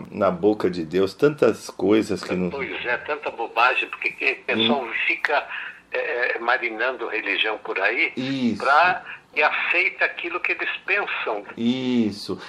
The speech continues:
Speaker 2: Não é
Speaker 1: Isso.
Speaker 2: que vai buscar sabedoria,
Speaker 1: Não.
Speaker 2: vai buscar entendimento, não. Eles querem confirmação daquelas bobagens que eles acreditam.
Speaker 1: É, e aí a gente
Speaker 2: É
Speaker 1: ouve
Speaker 2: incrível, isso a gente vê nas confissões,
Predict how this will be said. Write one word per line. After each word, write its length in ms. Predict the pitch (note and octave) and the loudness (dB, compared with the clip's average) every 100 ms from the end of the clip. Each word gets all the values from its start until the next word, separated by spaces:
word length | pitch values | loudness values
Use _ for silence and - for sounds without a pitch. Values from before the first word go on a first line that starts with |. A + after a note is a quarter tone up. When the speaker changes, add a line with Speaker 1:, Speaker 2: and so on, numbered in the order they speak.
| - | -6
Speaker 2:
Não 220 | F#3+ C3+ | 0 4
é 60 | F3 | 4
Speaker 1:
Isso. 80 | D#3 | 4
Speaker 2:
que 60 | - | 2
vai 160 | C#3 C#3 | 4 2
buscar 560 | B2 A2+ - - C3 B2 - | 2 0 0 2 2 2 0
sabedoria, 720 | A2 G#2+ G2+ G2+ G#2 G2 E2+ - - | -2 -2 -4 -2 2 2 2 -4 -14
Speaker 1:
Não. 300 | - A#2+ A#2 | -2 4 6
Speaker 2:
vai 120 | A#2 | 6
buscar 420 | F#2+ F2 - - A#2+ | 4 0 -2 0 0
entendimento, 840 | - A#2 A#2 A2+ G2+ G#2+ G#2 B2+ | 0 -4 -2 -2 2 0 0 -4
não. 240 | B2+ B2 - - - | 0 0 0 -12 -12
Eles 220 | C#3+ C3+ - | -8 -2 -2
querem 320 | - E3 D#3+ C#3+ - | 0 -2 -2 -2 2
confirmação 1160 | G3 G#3 - - G3 F#3 - - - G3 A3+ - _ - | 2 2 0 2 2 4 2 2 2 2 0 -8 _ -4
daquelas 500 | B2+ - D#3+ C3+ - | -2 -2 -2 -2 -2
bobagens 640 | D3 - C#3+ F#3 F3 - | -2 4 4 4 0 0
que 120 | - | 0
eles 200 | F3+ F#3 | 0 0
acreditam. 680 | F3+ F#3 F3 E3 G3 - - - - | -2 -2 -4 -4 0 0 0 -4 -2
Speaker 1:
É, 240 | G#2+ A2+ | 2 2
e 120 | C#3+ | 2
aí 180 | E3+ F3 | 2 2
a 100 | E3 | 2
gente 300 | D3+ E3 D3+ | 2 2 4
Speaker 2:
É 40 | D#3 | 4
Speaker 1:
ouve 260 | D#3 C#3 | 4 4
Speaker 2:
incrível, 340 | C#3+ A3 - C3+ | 6 4 4 2
isso 200 | - F3+ | 2 4
a 60 | |
gente 300 | D#3+ E3+ E3 | 4 2 0
vê 160 | C#3 D3 | -2 0
nas 180 | C#3 - | 0 0
confissões, 720 | - B2 - - C#3+ D#3 C3+ | 0 0 -2 0 4 4 4